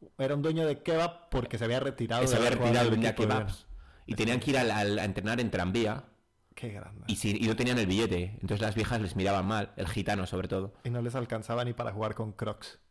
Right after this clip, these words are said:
Speaker 2: Cro-, oh, exacto, oh, oh. Pero iban sus padres con andadores, con los palos para andar. Llegaban a casa y se tomaban su schnitzel.
Speaker 1: <laughs>
Speaker 2: Mit Pommes, ya pite.
Speaker 1: Mit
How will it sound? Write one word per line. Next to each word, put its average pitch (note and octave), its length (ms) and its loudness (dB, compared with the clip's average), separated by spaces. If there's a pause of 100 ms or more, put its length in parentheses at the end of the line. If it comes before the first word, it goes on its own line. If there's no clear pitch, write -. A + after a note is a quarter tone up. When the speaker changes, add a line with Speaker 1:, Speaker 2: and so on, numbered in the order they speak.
(160)
Speaker 2:
Cro-, - 200 -2
oh, G#2 180 0
exacto, G2 320 -8
oh, - 320 -10
oh. - 140 -18 (280)
Pero G2 140 0
iban A2 180 2
sus G#2 160 -6
padres G#2+ 240 -2
con G2+ 120 -2
andadores, G#2 480 0
con F#2+ 160 -4
los F#2 100 -4
palos G2 260 -2
para F#2+ 100 -10
andar. G2 380 -4 (400)
Llegaban G#2 260 2
a A2 60 0
casa A2+ 220 -2
y G#2 40 0
se - 120 -4
tomaban G2 240 0
su F#2 120 -4
schnitzel. A2 460 -2 (200)
Speaker 1:
<laughs> - 840 -10
Speaker 2:
Mit - 180 -2
Pommes, B2+ 520 0
ya C3 200 -2
pite. G#2+ 280 -2 (240)
Speaker 1:
Mit A2+ 180 -10